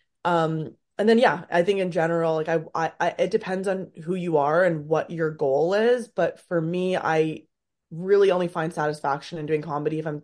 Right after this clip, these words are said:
trying new stuff all the time. It's the only way to make it feel fresh and alive. So I need to always be doing something. Like, even some people argue, like, "Oh, no, not on this show. You shouldn't do anything new." But I'm like, "But then I will have no life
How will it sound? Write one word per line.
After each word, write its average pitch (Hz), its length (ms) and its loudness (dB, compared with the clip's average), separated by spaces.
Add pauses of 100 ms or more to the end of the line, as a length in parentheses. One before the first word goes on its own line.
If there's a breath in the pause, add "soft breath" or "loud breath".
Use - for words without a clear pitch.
(120)
trying 151 340 -4
new 151 100 -4
stuff 151 200 -6
all 139 120 0
the 143 60 -8
time. 143 220 -6
It's 139 80 -10
the - 80 -8
only 151 140 -2
way 147 100 2
to 147 80 -2
make 147 160 -6
it - 120 -10
feel 143 120 -4
fresh 143 340 -4
and 139 220 -8
alive. 147 500 0 (440 soft breath)
So - 160 -2
I 151 80 0
need 165 180 -2
to 170 80 -2
always 151 260 2
be 170 120 -8
doing 170 160 -2
something. 175 220 -6
Like, 165 180 -6
even 233 320 -2 (160 loud breath)
some 269 100 -2
people 285 200 2
argue, 214 200 4
like, 170 140 0
"Oh, 185 180 4
no, 170 160 0
not 170 240 -2
on 180 80 -2
this 165 200 -4
show. - 180 -2
You 147 100 -8
shouldn't 160 240 -10
do 165 80 0
anything 147 540 -4 (340)
new." 151 320 0
But 156 120 0
I'm 165 100 -2
like, 170 340 -2
"But 180 120 -8
then 190 140 4
I 196 100 4
will 185 120 2
have 180 160 -4
no 165 140 2
life 143 420 -4